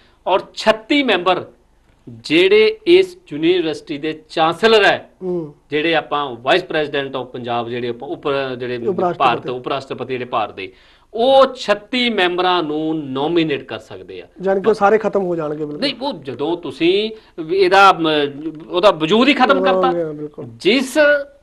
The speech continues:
Speaker 1: ਮੈਂਬਰਿੰਗ ਦਾ ਜਾਂ ਜਿਹੜੀ ਜੀ ਤੁਸੀਂ ਸੰਸਥਾ ਦਾ, ਜਿਹੜੀ ਉਹਦੀ ਕਮੇਟੀ ਦਾ ਵਜੂਦ ਖਤਮ ਕਰਤਾ, ਤਾਂ ਉੱਥੇ ਫਿਰ ਚੋਣ ਤਾਂ ਹੋਣੀ ਓ ਨਹੀਂ,
Speaker 2: ਹੂੰ।
Speaker 1: ਸੈਨੇਟ ਦੀ ਚੋਣ ਤਾਂ ਖਤਮ ਹੋ ਗਈ। ਠੀਕ ਹੈ, ਪਰ ਗੱਲ ਇਹ ਸੀ ਕਿ ਉਹਦੇ 'ਚ ਇੰਨਾ ਵੱਡਾ ਸਟਰਕਚਰ ਸੀਗਾ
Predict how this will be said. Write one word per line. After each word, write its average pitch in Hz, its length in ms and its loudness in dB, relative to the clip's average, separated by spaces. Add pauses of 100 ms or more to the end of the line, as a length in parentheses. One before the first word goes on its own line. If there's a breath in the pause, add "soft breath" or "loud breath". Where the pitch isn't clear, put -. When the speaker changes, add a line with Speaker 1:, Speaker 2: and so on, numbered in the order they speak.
(280)
Speaker 1:
ਮੈਂਬਰਿੰਗ 180 760 2
ਦਾ 202 220 6
ਜਾਂ 208 180 2
ਜਿਹੜੀ 226 320 0
ਜੀ 220 140 -8
ਤੁਸੀਂ 214 240 -6
ਸੰਸਥਾ 190 440 2
ਦਾ, 175 320 2 (260 loud breath)
ਜਿਹੜੀ 170 240 4
ਉਹਦੀ 185 200 4
ਕਮੇਟੀ 233 440 0
ਦਾ 247 120 4
ਵਜੂਦ 185 320 2
ਖਤਮ 185 300 -4
ਕਰਤਾ, 165 480 0 (180 loud breath)
ਤਾਂ 180 100 0
ਉੱਥੇ 180 360 -2
ਫਿਰ 185 180 -4
ਚੋਣ 190 300 0
ਤਾਂ 226 120 2
ਹੋਣੀ 226 280 0
ਓ 277 80 0
ਨਹੀਂ, 262 140 -6
Speaker 2:
ਹੂੰ। 170 280 -4
Speaker 1:
ਸੈਨੇਟ 131 240 -2
ਦੀ 185 100 2
ਚੋਣ 185 220 -2
ਤਾਂ 233 120 4
ਖਤਮ 233 260 0
ਹੋ 269 120 0
ਗਈ। 269 180 -8 (320 soft breath)
ਠੀਕ 226 200 0
ਹੈ, 208 260 2 (180 soft breath)
ਪਰ 269 160 0
ਗੱਲ 220 260 2
ਇਹ 262 240 -4
ਸੀ 262 160 -8
ਕਿ 330 220 -2
ਉਹਦੇ 262 300 -4
'ਚ 311 120 -10 (260)
ਇੰਨਾ 254 340 2
ਵੱਡਾ 196 340 0
ਸਟਰਕਚਰ 226 560 -2
ਸੀਗਾ 190 420 0